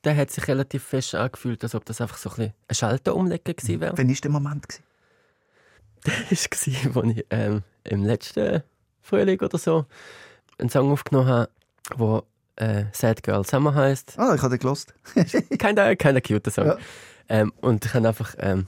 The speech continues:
Speaker 1: als ich den aufgenommen habe, ist halt in der Refrain, ident-, im Refrain, ich identifiziere mich halt als Frau. Ich weiss nicht, wieso ich das geschrieben habe. Ich hatte dort eigentlich noch gedacht, ich sei ein Dude. Und ich habe den aufgenommen mit diesen Lyrics, ähm,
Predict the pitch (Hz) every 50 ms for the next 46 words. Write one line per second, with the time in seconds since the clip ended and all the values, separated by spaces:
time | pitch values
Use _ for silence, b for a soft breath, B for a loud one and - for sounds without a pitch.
0 | - - 113 110 104 120 123 120 - - - 107 120 120 113 110 - - 95 95
1 | - - - 87 92 92 - _ _ _ - 101 101 - - 90 95 - 95 98
2 | - _ - - 104 107 110 107 - - - - 117 - - - 110 - 113 110
3 | - - - - - 110 110 110 107 107 98 - - - 98 - - _ - -
4 | - 107 147 196 220 202 - - 196 185 - 208 202 190 208 190 - 175 180 175
5 | - - 175 - - - 156 156 - 151 147 139 123 - b b b b b -
6 | 110 131 127 - 117 123 - 123 117 - 98 120 - - - - 92 - - -
7 | - - 117 117 - - - - - - _ B B B B B B B B B
8 | B B B B B B B B B B B B _ _ _ _ _ _ _ -
9 | - 135 - - 151 139 127 113 120 117 - 143 - - - - 170 160 156 151
10 | 139 123 - 135 120 120 117 120 135 135 127 131 131 - - - - - - 101
11 | 95 95 98 92